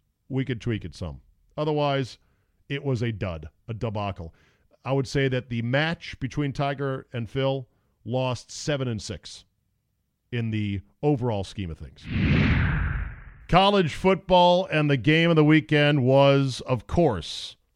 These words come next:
Ohio State rising up to upset Michigan and Jimmy Hardpaw yet again. <laughs> Oh, what a dagger. It was so fun, and not that I'm a huge Urban Meyer fan, but it was so fun watching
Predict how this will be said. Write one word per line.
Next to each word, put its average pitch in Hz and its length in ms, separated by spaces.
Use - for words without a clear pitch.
Ohio 135 460
State 131 380
rising 135 640
up 127 260
to 107 300
upset 151 640
Michigan 127 640
and 113 300
Jimmy 143 400
Hardpaw 113 840
yet 95 520
again. 87 600
<laughs> - 160
Oh, 170 680
what 135 200
a 120 80
dagger. 98 760
It 180 260
was 151 300
so 160 340
fun, 110 640
and 135 120
not 151 220
that 147 100
I'm 135 100
a 123 40
huge 127 300
Urban 120 240
Meyer 110 260
fan, 123 320
but 127 140
it - 20
was 160 180
so 175 220
fun 139 400
watching 120 600